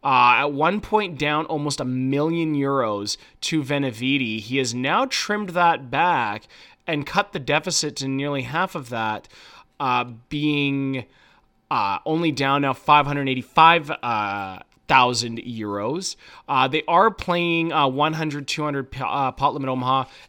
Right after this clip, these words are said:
and it's a duration of twenty-five thousand hands, and they are just over the halfway mark. To put this lightly, twenty-five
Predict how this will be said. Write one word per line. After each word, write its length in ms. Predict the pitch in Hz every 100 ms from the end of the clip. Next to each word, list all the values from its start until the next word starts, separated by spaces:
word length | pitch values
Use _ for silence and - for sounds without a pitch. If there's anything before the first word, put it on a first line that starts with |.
| -
and 160 | 151
it's 100 | 147
a 60 | 143
duration 400 | 139 156 214 269
of 60 | -
twenty-five 540 | - 190 180 175 175
thousand 340 | 165 156 143
hands, 440 | 123 127 147 135 135
and 100 | 147
they 60 | 135
are 100 | 127
just 460 | 110 - 220 254 -
over 260 | 175 165
the 100 | 175
halfway 520 | 135 127 151 - 147 131
mark. 480 | 123 123 104 - _ - - - - _ _ _ _ _ _
To 80 | 190
put 160 | 285 302
this 180 | 294
lightly, 220 | 220 214 202
twenty-five 640 | - 233 254 247 226 220